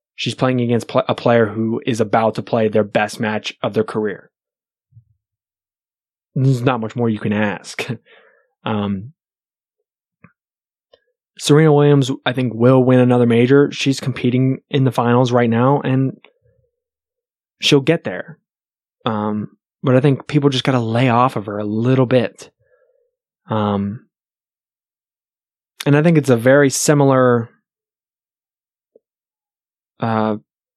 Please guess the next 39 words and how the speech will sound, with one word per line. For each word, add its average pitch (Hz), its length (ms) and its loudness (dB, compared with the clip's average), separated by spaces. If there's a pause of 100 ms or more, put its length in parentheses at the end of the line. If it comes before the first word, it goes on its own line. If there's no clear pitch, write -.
(140)
it's - 140 -12
very 160 220 4
similar 147 280 2
to 131 100 2
the 120 100 2
men's 131 320 4
final. 101 500 -6 (520)
Um, 104 420 -2
I 120 180 0
said 127 220 2
that 117 120 0
Djokovic 123 460 0
had 123 220 -2
the 110 160 2
edge, 117 200 4
and 104 120 -2
Djokovic 113 520 2
did 127 200 4
end 123 200 4
up 110 160 2
winning 127 500 2 (360)
in 117 220 0
five 127 440 0
sets. 139 320 2
I 139 140 2
think 151 200 0
it 127 100 2
was, 113 320 0 (320)
it 180 60 4
was 180 100 6
probably 160 160 2
the 120 80 -2
best 127 320 0
match 127 500 0 (220)
that 120 120 -2
I've 123 220 2
ever 127 200 0
watched 120 460 2
live, 107 540 0